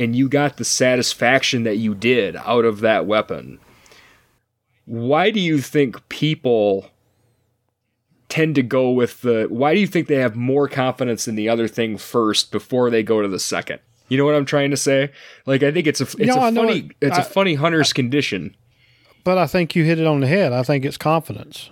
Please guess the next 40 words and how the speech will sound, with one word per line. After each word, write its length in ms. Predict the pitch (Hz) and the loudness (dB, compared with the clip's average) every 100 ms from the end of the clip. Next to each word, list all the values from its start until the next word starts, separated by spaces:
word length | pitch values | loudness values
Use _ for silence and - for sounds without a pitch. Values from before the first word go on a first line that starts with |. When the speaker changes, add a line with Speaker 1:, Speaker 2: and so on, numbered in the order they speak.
| _ | _
Speaker 2:
Um, 600 | 143 127 127 123 120 120 - | -4 0 0 0 -2 -6 -4
you 120 | 156 | 0
know, 120 | 156 | 2
Speaker 1:
Yeah, 140 | 147 113 | 4 2
Speaker 2:
it's 180 | - - | 0 -6
Speaker 1:
exactly. 460 | - 113 131 120 180 | -6 -2 0 0 2
Speaker 2:
And 100 | 170 | 2
here's, 240 | 208 190 202 196 160 | 2 0 -2 -6 -2
so, 160 | 185 | -2
and 260 | 165 175 165 | 0 -4 -2
I 100 | 170 | 0
can 80 | 180 | 2
just 140 | 175 | 2
give 140 | - 147 | 0 0
you 80 | 131 | 2
my, 260 | 165 175 | 2 2
my, 400 | 139 151 175 160 160 | 0 -2 0 0 -2
my 220 | 170 165 180 | -2 0 0
example. 540 | 131 123 113 - - _ _ | 0 -4 -4 -8 -16 _ _
Um, 520 | - 131 131 131 127 123 | -2 2 2 2 -2 -6
I 160 | 151 151 | -2 0
shot 480 | - 160 156 151 _ - _ _ _ _ _ _ 170 | 0 0 0 -2 _ -20 _ _ _ _ _ _ -12
a 300 | 147 123 120 | -4 -2 -2
full 260 | - 175 | 0 0
three 260 | 160 175 170 | 0 -2 -2
D 200 | 165 165 | 0 -2
season 400 | - 156 147 147 | 0 -2 0 -2
last 320 | 147 143 - | 0 -2 -2
year, 220 | 143 139 | 0 0
meaning 460 | 135 135 131 127 120 | 2 0 0 0 0
that's 400 | 135 127 - - | -2 -4 -8 -12
at 180 | 143 139 | -8 -2
least 260 | 135 120 | -2 -2
one 180 | 143 160 | 0 0
three 200 | 156 165 | 0 0
D 160 | 156 151 | 2 0
shoot 400 | 131 160 143 143 | 0 0 0 0
local 540 | 139 143 135 143 143 - | 0 0 0 -2 -2 0
every 220 | 143 160 | -2 0
month, 440 | 139 139 156 - | 0 -2 -4 -12